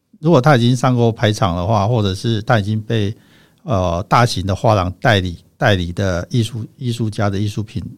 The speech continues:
通常价钱都已经有点，有点贵了。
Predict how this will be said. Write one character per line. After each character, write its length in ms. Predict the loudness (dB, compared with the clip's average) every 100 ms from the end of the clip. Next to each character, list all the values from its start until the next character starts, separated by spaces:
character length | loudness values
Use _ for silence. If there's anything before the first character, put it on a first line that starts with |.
| _
通 160 | -2
常 200 | 0 0 -4 _
价 200 | -4 -2
钱 260 | 0 -2 -4
都 160 | -4
已 140 | -4 -4
经 200 | -4 -4
有 100 | -6
点， 320 | -6 -6 -6 -8 -12 _
有 80 | -4
点 180 | -2 -2
贵 240 | -2 -2 -2
了。 220 | -4